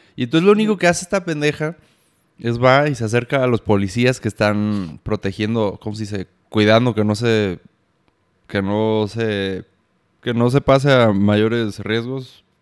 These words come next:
Speaker 2: Ujú.
Speaker 1: O sea, va, le da una Pepsi al policía y ya todos son amigos, güey.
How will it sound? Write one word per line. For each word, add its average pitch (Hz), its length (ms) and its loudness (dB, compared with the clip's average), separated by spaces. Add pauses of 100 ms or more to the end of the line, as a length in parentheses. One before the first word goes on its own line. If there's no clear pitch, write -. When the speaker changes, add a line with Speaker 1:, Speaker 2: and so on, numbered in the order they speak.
(260)
Speaker 2:
Ujú. 175 220 -16 (300)
Speaker 1:
O 101 100 -4
sea, 101 140 2
va, 113 280 4 (380)
le 107 120 2
da 113 80 4
una 131 120 2
Pepsi - 460 -2
al 113 100 -2
policía 110 640 -4 (360)
y 123 80 2
ya 120 160 6
todos 139 320 6
son 147 180 2
amigos, 113 540 4
güey. 92 180 -4